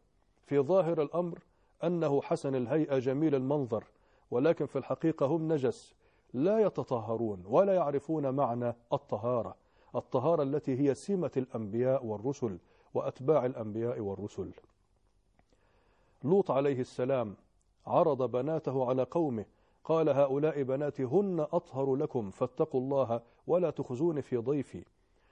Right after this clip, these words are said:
لكنهم أرادوا إخراجه من بلده. تعرفون ما هي التهمة؟ والله تهمة عجيبة، أن يتهم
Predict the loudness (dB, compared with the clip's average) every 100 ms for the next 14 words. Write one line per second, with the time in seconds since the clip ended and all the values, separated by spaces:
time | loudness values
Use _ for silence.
0 | _ _ 0 2 2 0 0 -2 0 2
1 | 4 2 0 -2 0 2 2 2 0 0
2 | 0 0 0 0 -2 -2 0 0 2 2
3 | 2 0 0 0 0 -2 -2 -6 -10 _
4 | _ _ -6 2 4 4 2 -2 -2 -4
5 | -4 -8 -10 -12 -20 _ _ _ _ _
6 | -4 0 2 0 2 2 2